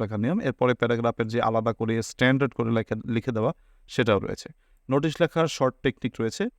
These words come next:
তারপরে, আহ, তোমার তিনটি শর্ট টেকনিক রয়েছে নোটিশ লেখ-, লেখার। এরপর আলাদা করে, আহ, উত্তর দেওয়া রয়েছে। তারপরে যারা একেবারে পারো না তাদের জন্য, আহ, just,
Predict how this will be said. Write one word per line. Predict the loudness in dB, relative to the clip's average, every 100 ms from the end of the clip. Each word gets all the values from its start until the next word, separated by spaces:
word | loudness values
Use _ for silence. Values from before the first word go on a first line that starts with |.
| _ _ _ _ 0
তারপরে, | 2 4 2 2
আহ, | 4 2
তোমার | 2 2 2 2
তিনটি | 2 0 2 -2
শর্ট | 2 0 0
টেকনিক | -4 -2 -4 -2
রয়েছে | -6 -4
নোটিশ | -6 -6 -4
লেখ-, | -2 0
লেখার। | -2 2 2 0 _ _ _
এরপর | -4 0 2
আলাদা | 2 2 0
করে, | 0 -2
আহ, | -4 -2 0 0 -2 -8
উত্তর | -4 -2
দেওয়া | 2 2 2
রয়েছে। | -2 -2 -6 -6 _ _ _ _ _
তারপরে | 0 2 0
যারা | 2 2
একেবারে | 2 -2 0 2 2
পারো | 0 -2
না | -2
তাদের | 0 -2 -2
জন্য, | -2 0 0 2
আহ, | 2 4 2
just, | 2 0 0